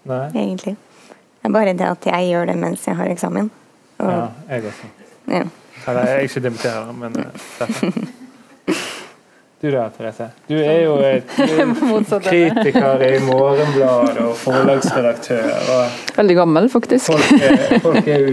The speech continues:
Speaker 1: ute etter å ta deg, ikke det? Nei, men det er jo, er ikke det sku-, skummelt,
Speaker 3: Jo,
Speaker 1: da?
Speaker 3: jo. Det er s-, jeg kan tenke meg at det på en måte er like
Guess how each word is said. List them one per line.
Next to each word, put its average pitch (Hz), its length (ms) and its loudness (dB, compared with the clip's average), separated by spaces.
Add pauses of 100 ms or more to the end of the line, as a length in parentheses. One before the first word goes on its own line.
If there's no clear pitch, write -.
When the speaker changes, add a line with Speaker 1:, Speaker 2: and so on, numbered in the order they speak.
Speaker 1:
ute 147 160 0
etter 123 240 -2
å - 100 0
ta 135 120 2 (120)
deg, 107 160 -2
ikke 123 160 -4
det? 123 80 -2 (220)
Nei, 135 80 2 (240)
men - 100 2
det 185 140 4
er - 20 4
jo, 151 160 2
er - 300 -2
ikke 165 160 2
det 117 80 2 (100)
sku-, - 320 -4
skummelt, - 320 2
Speaker 3:
Jo, 175 160 6
Speaker 1:
da? 175 80 6
Speaker 3:
jo. 165 400 2
Det 180 140 4
er 175 100 0
s-, - 160 -10 (640)
jeg 208 160 4
kan 208 100 4
tenke 190 240 4
meg 170 80 4
at - 140 -2
det - 100 0
på 190 80 4
en 170 80 2
måte 165 240 2
er 185 60 2
like 180 180 2